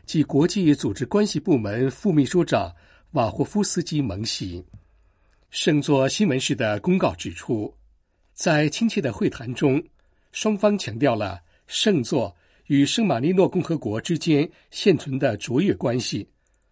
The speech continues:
双方谈论了关于当地社会的议题，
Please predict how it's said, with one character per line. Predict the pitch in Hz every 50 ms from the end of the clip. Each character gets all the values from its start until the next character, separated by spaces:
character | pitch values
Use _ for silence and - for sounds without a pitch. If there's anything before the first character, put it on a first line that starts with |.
| _ _ _
双 | - - - 214 220 214
方 | - 202 196 220 196
谈 | - - 127
论 | 151 147 113
了 | 107 104 92 92 - _ _ _ _ _
关 | - - 165 156 143
于 | 123 127 139
当 | - - 208 226 233
地 | - 214 190
社 | 165 - - 202 160
会 | - 170
的 | 143 135
议 | 165 165 123 92
题， | - - - 110 98 101 -